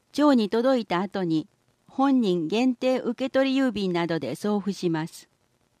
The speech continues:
申請時に通知カード、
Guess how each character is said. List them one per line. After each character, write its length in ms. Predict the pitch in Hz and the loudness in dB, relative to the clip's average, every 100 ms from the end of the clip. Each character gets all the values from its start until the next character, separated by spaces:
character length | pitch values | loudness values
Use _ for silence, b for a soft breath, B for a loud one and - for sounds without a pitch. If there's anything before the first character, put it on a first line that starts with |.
| _ _ _ _ _ _ _ _ _ | _ _ _ _ _ _ _ _ _
申 300 | - 247 277 | -6 0 0
請 280 | - 285 269 | 2 2 2
時 140 | 190 | 0
に 180 | 170 160 - | 0 0 -4
通 200 | - 285 | -2 0
知 200 | 285 277 | 2 -2
カ 180 | - 262 | 0 2
ー 60 | 208 | 2
ド、 220 | 160 - | -2 -6